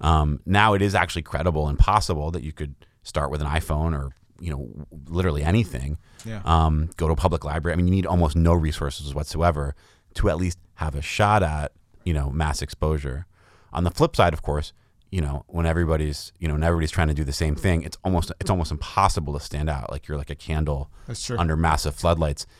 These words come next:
Speaker 1: Do you think it's easier or harder now for someone who wants to kinda get out there and tell their story?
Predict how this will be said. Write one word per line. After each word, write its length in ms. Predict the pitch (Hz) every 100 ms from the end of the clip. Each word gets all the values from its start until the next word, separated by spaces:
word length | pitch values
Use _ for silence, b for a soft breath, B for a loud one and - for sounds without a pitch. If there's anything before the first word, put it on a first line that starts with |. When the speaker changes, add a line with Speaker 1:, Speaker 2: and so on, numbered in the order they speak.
| b b
Speaker 1:
Do 60 | 104
you 40 |
think 160 | 151 160
it's 140 | 139
easier 400 | 98 123 131 104
or 40 | 76
harder 300 | 85 98 92
now 220 | 76 73
for 140 | -
someone 340 | - 76 73 73
who 120 | 82
wants 240 | 76 76 -
to 160 | 69 - -
kinda 240 | - 71
get 160 | 67 71
out 140 | 71
there 100 | 67
and 80 | 69
tell 120 | 73
their 100 | 69
story? 380 | 69 67 67 71